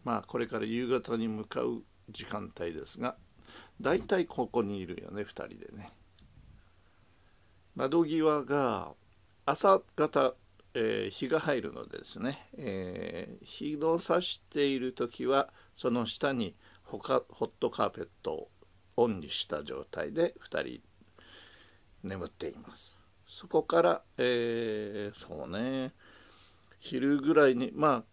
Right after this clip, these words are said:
えーと、パパとママがご飯を食べに行くので、その間、このヒーターをつけておくと、ここにいます。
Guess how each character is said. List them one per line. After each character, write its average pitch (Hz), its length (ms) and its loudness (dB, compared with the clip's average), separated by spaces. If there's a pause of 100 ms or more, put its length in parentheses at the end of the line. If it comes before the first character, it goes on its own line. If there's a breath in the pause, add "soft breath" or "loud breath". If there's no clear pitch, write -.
(380)
え 117 540 4
ー 104 40 -6
と、 - 120 -6
パ 214 160 -2
パ - 100 -10
と 139 140 2
マ 139 120 4
マ 123 120 2
が 104 120 -2 (140)
ご 156 140 0
飯 254 160 4
を 135 60 4
食 110 220 -2
べ 87 100 -2
に 80 140 -10
行 - 100 -18
く - 40 -16
の - 200 -12
で、 87 240 0
そ - 180 -2
の 175 140 2
間、 165 340 2 (1120 soft breath)
こ 151 160 2
の 156 100 0
ヒ - 200 -4
ー 117 140 -4
タ 98 180 0
ー - 20 -2
を 90 120 -6
つ - 140 -10
け 107 160 0
て - 140 -4
お 87 100 -2
く - 160 -14
と、 - 220 0 (440)
こ - 220 -18
こ 107 160 0
に 107 120 -4 (120)
い - 60 -16
ま - 160 -20
す。 - 240 -18